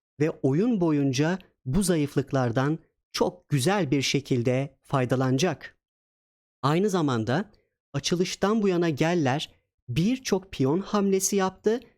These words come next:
ve bu da rakibine oranla gelişimde geri kalmasına neden oldu. B alır C üçe karşı Ö ve B altı ile oyuna devam etmiş, vezir filini uzun çaprazdan, bazı devam yollarında ise A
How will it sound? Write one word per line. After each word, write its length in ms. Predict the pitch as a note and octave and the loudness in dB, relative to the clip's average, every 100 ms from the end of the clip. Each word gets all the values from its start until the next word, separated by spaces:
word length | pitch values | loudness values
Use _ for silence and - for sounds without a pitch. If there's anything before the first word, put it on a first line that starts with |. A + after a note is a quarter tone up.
| - | -2
ve 160 | D3 D3 | 0 2
bu 140 | G3+ | 2
da 220 | C#3 D#3 F3+ _ - C3 | 2 0 -4 _ -4 -2
rakibine 540 | C#3+ - E3 F3+ G#3+ | -2 -2 2 2 2
oranla 640 | D3+ D3 C#3 C3 D3 F3+ - _ A#2+ | 0 0 2 2 0 -2 -6 _ -4
gelişimde 840 | A#2 D3 D3 C#3 B2 B2+ D3 D#3+ _ A2+ | -2 0 0 0 2 0 -2 -4 _ -2
geri 260 | B2 D3 | 0 0
kalmasına 580 | - F3+ F3 F3 - F#3+ | 0 0 2 0 0 2
neden 300 | G3 E3+ D3+ | 2 2 2
oldu. 460 | C3+ A#2+ A#2+ A2 _ _ _ _ _ _ _ _ - | 2 0 0 -4 _ _ _ _ _ _ _ _ -4
B 220 | A#2 D#3+ | 0 0
alır 240 | G#3+ A#3+ F#3 | 2 0 2
C 180 | G#3+ | 0
üçe 300 | G#3 G#3 A#3 | 0 0 -2
karşı 600 | A#3 F#3 F3 - G3 A3 - _ _ - | 0 -2 -2 0 0 -2 -6 _ _ 0
Ö 260 | A#3+ G#3 | 2 2
ve 300 | E3 F3 G3 _ - | 0 0 -2 _ -10
B 360 | B2 D#3 F#3 | -2 0 2
altı 320 | G3 F#3+ F#3 A#3+ | 2 0 0 0
ile 480 | F3+ C#3 G#2+ A2 - | 2 0 -2 -6 -2
oyuna 380 | D3+ D3 B2+ B2 | 0 0 0 0
devam 360 | B2 D3+ E3+ | 0 2 0
etmiş, 480 | F3 - G#3 - - _ _ _ B2+ | -2 0 -2 -2 -10 _ _ _ 0
vezir 340 | D#3 D#3+ C#4 | 0 2 -2
filini 640 | - G#3 C#3 A#2 E3+ - _ _ - | 0 0 2 2 0 -4 _ _ -6
uzun 280 | B2+ A#2 F3 | -2 0 0
çaprazdan, 840 | - A3+ - A3+ G#3+ G3+ B3 D4+ - _ C3 | 0 -2 0 -2 0 0 0 -2 -8 _ -12
bazı 480 | A2+ D3 B3 C#4+ | -2 0 2 0
devam 340 | A3 E3 D3+ C#3 | 0 0 0 2
yollarında 560 | C3+ B2 B2 A#2+ A#2 | 2 2 2 2 0
ise 260 | A2+ - E3+ | 0 -2 -2
A 140 | G#3 | -4